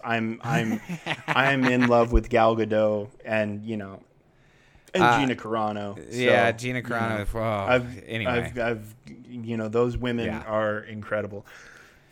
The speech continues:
Speaker 2: So, but
Speaker 1: And Katie
Speaker 2: I
Speaker 1: Sackhoff too. Katie,
Speaker 2: Dude, it,
Speaker 1: Katie
Speaker 2: the list
Speaker 1: Sackhoff.
Speaker 2: can go on and on and on.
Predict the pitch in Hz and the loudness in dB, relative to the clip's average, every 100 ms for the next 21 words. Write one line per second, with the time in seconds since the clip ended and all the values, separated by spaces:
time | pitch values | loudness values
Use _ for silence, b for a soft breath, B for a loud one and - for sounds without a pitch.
0 | _ _ - 92 87 87 - - 110 151 | _ _ -8 -6 -6 -10 -18 -18 0 4
1 | 160 165 175 156 135 - 131 127 131 98 | 6 10 10 10 4 4 6 6 4 0
2 | - - 98 92 - 139 143 131 117 123 | 0 -2 -2 -4 -4 -2 -2 -2 -6 4
3 | 127 123 113 156 175 - - - 151 127 | 4 6 2 2 2 2 -2 -2 -2 0
4 | 123 117 113 113 110 104 104 104 101 101 | 0 2 2 0 -4 -4 -4 -4 -6 -4
5 | 101 98 95 | -4 -4 -6